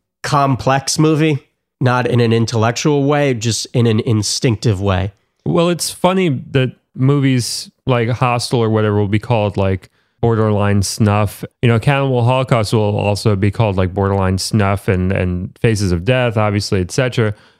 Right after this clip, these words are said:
Speaker 2: But for me, the, the most disturbing aspect of those movies, which isn't really the thing called snuff, but it is the snuff,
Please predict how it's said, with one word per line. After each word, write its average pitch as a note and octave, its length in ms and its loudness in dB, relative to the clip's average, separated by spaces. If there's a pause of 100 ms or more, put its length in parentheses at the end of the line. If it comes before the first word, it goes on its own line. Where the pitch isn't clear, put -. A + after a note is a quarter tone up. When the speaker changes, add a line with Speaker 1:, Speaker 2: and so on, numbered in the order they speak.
(160)
Speaker 2:
But B2+ 420 -2
for C#3+ 180 0
me, E3 280 0
the, B2+ 200 0
the C3 180 2
most D3 300 -2
disturbing B2 420 0
aspect A2 500 0
of G#2+ 100 2
those G#2 200 2
movies, A2 440 2
which G#2+ 300 -2 (240)
isn't D3+ 280 2
really C3+ 280 2
the A2+ 120 2
thing B2 320 0
called A#2 400 0
snuff, A2+ 480 0
but A2 120 2
it G2 180 0
is A2+ 260 2
the A2 120 2
snuff, B2 460 0